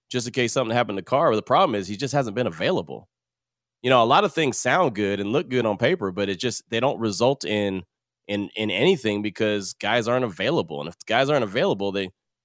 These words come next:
they get, they don't do you any good. You can't, you know, I say it all the time, you can't get a dub from the tub, man. You know, you gotta be out there on the field to,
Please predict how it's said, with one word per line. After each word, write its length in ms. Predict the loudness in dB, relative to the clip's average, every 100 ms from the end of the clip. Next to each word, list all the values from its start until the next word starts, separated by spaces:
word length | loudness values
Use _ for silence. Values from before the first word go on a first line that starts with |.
| _ _ _ _
they 80 | -8
get, 120 | -2
they 80 | 4
don't 140 | 4
do 80 | 4
you 100 | 4
any 160 | 4 4
good. 280 | 2 2 2
You 80 |
can't, 280 | 0 0 0 -2
you 100 | 0
know, 80 |
I 120 | 2 2
say 180 | 2 2
it 60 |
all 120 | 2
the 120 | 2 2
time, 160 | 2
you 80 | 2
can't 240 | 0 0
get 100 | 0
a 40 | -2
dub 340 | 2 4 4
from 120 | 2
the 80 | -2
tub, 340 | 2 4 4 2
man. 300 | -2 -2 -6
You 140 | -6
know, 120 | -2 0
you 140 | 0
gotta 240 | 0 0
be 160 | 0 2
out 120 | 2
there 120 | 4
on 80 | 0
the 60 | 0
field 320 | 0 0 2
to, 180 | 0